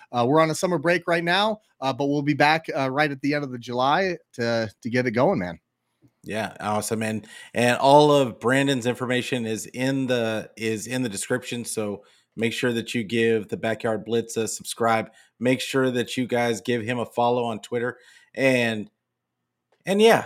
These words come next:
Speaker 2: like, uh, so it's Thursday. <laughs> It's a Thursday of an, of a very long off season.
Speaker 1: Thursday and the end of June. We're in the dog
Speaker 2: Yeah.
Speaker 1: days right now.
Speaker 2: <laughs> Oh, and Beto's in the house. What's going on, Niner Sickness? Make sure that you give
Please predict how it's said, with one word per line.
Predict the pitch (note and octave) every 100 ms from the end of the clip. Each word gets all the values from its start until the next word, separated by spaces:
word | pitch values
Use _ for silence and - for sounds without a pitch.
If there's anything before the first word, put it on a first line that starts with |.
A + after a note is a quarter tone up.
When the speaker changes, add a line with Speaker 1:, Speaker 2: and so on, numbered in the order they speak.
| - _ _
Speaker 2:
like, | B2+ B2+ C3
uh, | C#3 C3
so | - C3+ C3
it's | D#3 -
Thursday. | - C3 A#2+ A#2 A2 B2+ - _ - - - -
<laughs> | G3+ - _ _ - C#3+ D3 C3+
It's | D3+
a | D#3 C3+ - - _ -
Thursday | D3+ D#3 D3+ D#3+
of | D#3+ C3+
an, | C3+
of | C#3+ C#3 C3+ C3
a | C3
very | A#2 A2 D3 F3
long | E3 C#3 C#3 C3+
off | B2 C3 C3
season. | - A2+ G#2 A2 A2+ _ _ -
Speaker 1:
Thursday | C3+ D#3 E3 E3+ E3 E3+
and | D3+ C3+
the |
end | B2 A#2+ C3+ D#3
of | D3
June. | A#2+ B2 G2 F2+ -
We're | - C3
in | C#3
the | C3
dog | C3+ C3 C3
Speaker 2:
Yeah. | B2
Speaker 1:
days | G2 F2+
right | G#2+ G2
now. | F2+ D#2+ - _ _ -
Speaker 2:
<laughs> | D#3+ _ - - -
Oh, | E3 C3
and | A#2
Beto's | B2 B2+ C#3 C3
in | C3+
the | C3
house. | A#2+ C3+ -
What's | B2 -
going | B2+ B2
on, | B2
Niner | B2+ C3
Sickness? | B2+ C#3 C#3 C#3+ -
Make | A#2+
sure | - B2+
that | B2+ A#2
you | B2+
give | C3+ C3